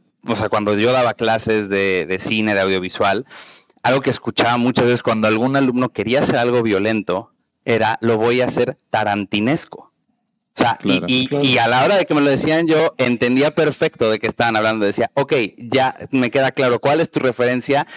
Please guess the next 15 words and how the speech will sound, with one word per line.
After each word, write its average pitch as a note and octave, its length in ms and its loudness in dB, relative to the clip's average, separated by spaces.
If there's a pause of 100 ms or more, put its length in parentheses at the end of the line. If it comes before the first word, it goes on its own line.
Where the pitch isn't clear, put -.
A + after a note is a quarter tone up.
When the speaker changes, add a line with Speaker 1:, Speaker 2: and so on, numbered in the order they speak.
(260)
Speaker 1:
y C3 80 2
hacia A#2+ 260 0
dónde B2+ 240 2
lo F#2 140 -2
quieres G#2+ 320 0
llevar", F#2 500 -2
¿no? A2 280 0
O B2 80 -6
sea, A2 180 -2
se A#2 160 -2
volvió A2 400 0
como A#2+ 420 0
ya A2 240 0
algo B2 220 2
muy, A#2+ 420 0